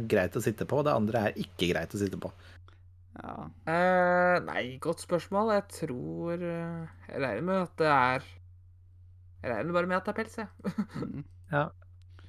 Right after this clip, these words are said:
Speaker 2: Jep, men jeg er faktisk på S her også.
Speaker 3: Jeg er også faktisk på S. Jeg er veldig glad i den line der.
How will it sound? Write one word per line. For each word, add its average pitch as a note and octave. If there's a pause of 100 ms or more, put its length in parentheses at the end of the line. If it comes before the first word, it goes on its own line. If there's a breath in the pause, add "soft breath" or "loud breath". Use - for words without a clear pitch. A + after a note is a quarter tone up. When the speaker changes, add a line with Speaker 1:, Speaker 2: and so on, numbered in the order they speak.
(260 soft breath)
Speaker 2:
Jep, - (120)
men D3
jeg D3
er E3
faktisk C#3+
på - (100)
S -
her D#3
også. A#2 (1080)
Speaker 3:
Jeg C#3+
er D3
også D3+
faktisk C#3
på A#2
S. -
Jeg C3+
er C#3+
veldig C3+
glad B2
i C#3
den C#3
line C3+
der. C3